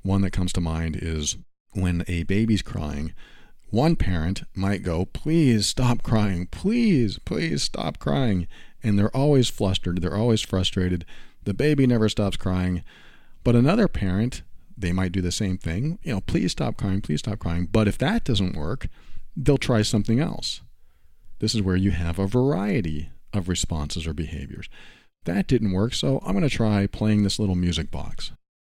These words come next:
If that doesn't work, I'm gonna try, you know, giving them the bottle. And those are just the first few. I'm talking about when you are so flexible that you will also cry like a baby.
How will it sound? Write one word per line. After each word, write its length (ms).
If 140
that 220
doesn't 280
work, 300
I'm 120
gonna 120
try, 440
you 240
know, 160
giving 320
them 160
the 80
bottle. 420
And 120
those 200
are 40
just 180
the 60
first 280
few. 320
I'm 160
talking 320
about 320
when 360
you 220
are 200
so 260
flexible 760
that 240
you 760
will 300
also 400
cry 280
like 200
a 60
baby. 420